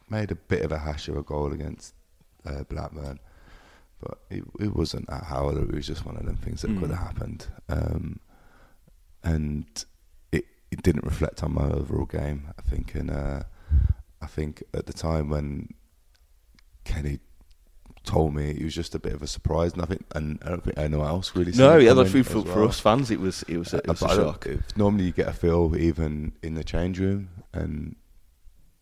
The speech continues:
Speaker 1: quite, no, no one else seen that coming as well. So,
Speaker 2: Yeah.
Speaker 1: um, I think it was, uh,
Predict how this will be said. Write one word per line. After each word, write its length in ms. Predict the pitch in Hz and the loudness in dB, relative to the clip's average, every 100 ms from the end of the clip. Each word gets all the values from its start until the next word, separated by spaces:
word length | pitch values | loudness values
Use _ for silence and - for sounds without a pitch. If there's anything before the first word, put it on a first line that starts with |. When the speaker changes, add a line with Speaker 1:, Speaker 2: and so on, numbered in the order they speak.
| - - - - - - - | -10 -10 -10 -14 -16 0 0
Speaker 1:
quite, 260 | - 80 - | 2 -2 2
no, 220 | 87 85 | 2 4
no 140 | 87 85 | 4 4
one 120 | 80 | 4
else 220 | 87 - | 4 2
seen 160 | 98 90 | 0 0
that 160 | 85 | 0
coming 240 | 90 85 80 | 0 0 0
as 80 | |
well. 260 | 82 90 92 | 4 4 4
So, 500 | - 85 82 78 78 - | 2 2 2 2 -2 -4
Speaker 2:
Yeah. 60 | |
Speaker 1:
um, 460 | 78 78 73 73 80 - - - _ - | -4 -2 -4 -6 -12 -18 -20 -20 _ -12
I 40 | |
think 280 | - 95 - | -6 -4 -4
it 120 | - | -2
was, 220 | 90 85 | 0 2
uh, 460 | 87 82 80 78 | 2 4 2 0